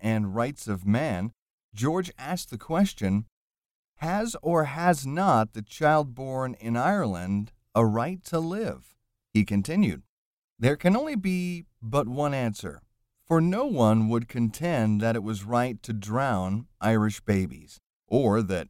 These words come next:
any human law could make it right. Well, then, if every human being born in Ireland has the right to live in Ireland,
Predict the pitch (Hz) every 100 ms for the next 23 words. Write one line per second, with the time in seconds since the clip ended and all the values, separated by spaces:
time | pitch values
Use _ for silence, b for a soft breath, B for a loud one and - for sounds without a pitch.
0 | 85 110 101 98 139 110 95 92 123 151
1 | 90 98 110 101 104 107 104 76 104 131
2 | 73 - _ _ _ _ _ _ - 117
3 | 87 113 170 _ 95 92 98 85 151 -
4 | - 104 104 - - 120 131 127 143 131
5 | 110 110 123 113 101 127 127 107 104 151
6 | 190 104 95 98 104 113 98 107 104 113
7 | 120 - 107 101 151 208 117 143 170 _
8 | 101 104 123 208 117 73 90